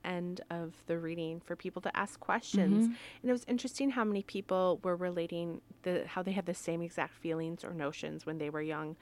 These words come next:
Speaker 1: about engaging with their fat bodies or what that felt like. And so many of the questions were really insular about, um,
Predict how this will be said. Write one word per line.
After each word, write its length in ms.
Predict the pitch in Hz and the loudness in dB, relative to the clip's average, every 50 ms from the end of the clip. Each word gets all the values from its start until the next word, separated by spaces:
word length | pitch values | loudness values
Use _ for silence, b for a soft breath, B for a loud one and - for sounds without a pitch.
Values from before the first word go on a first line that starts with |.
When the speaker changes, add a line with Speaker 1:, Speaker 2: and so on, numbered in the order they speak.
| B B B B B B | B B B B B B
Speaker 1:
about 300 | - - 156 147 143 - - | -6 -2 0 0 0 -2 -4
engaging 480 | 165 165 - 151 156 - - 160 165 156 | -6 -4 -2 -2 -2 -2 -2 -4 -4 -4
with 140 | 147 151 - | -4 -4 -4
their 160 | 143 156 165 | -4 -4 -4
fat 160 | - 156 127 - - | 0 -2 -2 -2 -2
bodies 580 | 156 143 143 147 147 143 147 151 156 160 - - - | -4 -4 -4 -4 -4 -4 -4 -6 -6 -8 -10 -10 -8
or 100 | 160 156 | -8 -8
what 160 | 151 151 - | -8 -8 -10
that 160 | - - - - - | -10 -12 -12 -6 -6
felt 220 | 165 147 - - | -4 -4 -4 -4
like. 260 | 165 160 156 - - B B B B B B B - | -2 -2 -4 -4 -8 B B B B B B B -8
And 240 | - 190 202 196 - | -6 -4 -4 -6 -2
so 160 | - 254 269 | 0 2 4
many 160 | 294 320 330 | 4 4 6
of 60 | 311 | 6
the 80 | 277 233 | 4 2
questions 480 | - - 196 196 - - 247 247 226 | 2 2 -2 -2 0 0 0 0 0
were 100 | 220 202 | 0 -2
really 220 | 190 196 190 190 - | -2 0 -2 -2 -2
insular 540 | - 170 185 196 - 196 160 131 - - - _ _ - | -2 -4 -6 -4 -4 -4 -6 -6 -6 -10 -14 _ _ -10
about, 520 | 185 180 175 170 170 165 151 170 - - - - - - 175 | -8 -4 0 0 0 0 0 -4 -8 -14 -18 -18 -16 -14 -14
um, 400 | 165 165 165 151 165 170 170 | -12 -12 -10 -10 -10 -12 -12